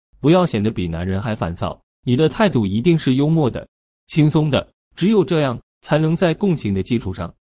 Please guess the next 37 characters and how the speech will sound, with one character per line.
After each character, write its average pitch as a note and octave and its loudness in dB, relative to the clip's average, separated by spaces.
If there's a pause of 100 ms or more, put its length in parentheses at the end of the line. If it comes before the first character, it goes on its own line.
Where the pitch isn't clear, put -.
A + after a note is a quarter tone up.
(160)
把 C3 2
男 C#3 0
人 D#3 0
的 D#3 -2
情 G#2+ -2
绪 A#2+ -2
从 G2+ -6
深 C3 -4
渊 C#3+ -2
里 F#2+ -4
拉 F#2+ -2
出 A2+ -6
来， E2 -6 (440)
用 G3 4
起 - -4
伏 A#2+ -4
够 C3 0
男 A2 -2
人 G#2+ -2
心。 C3+ -4 (540)
聊 C3+ 2
天 F#3 0
必 F3 0
须 D#3 -4
要 D3+ 0
有 G#2+ 0
起 - -10
伏， - -12 (220)
不 A3+ 4
能 C#3 2
一 E3+ 0
直 F#2 -6
是 G#2+ -6
一 F#2 -4
问 A2+ -4
一 G2 -4
答， E2+ -10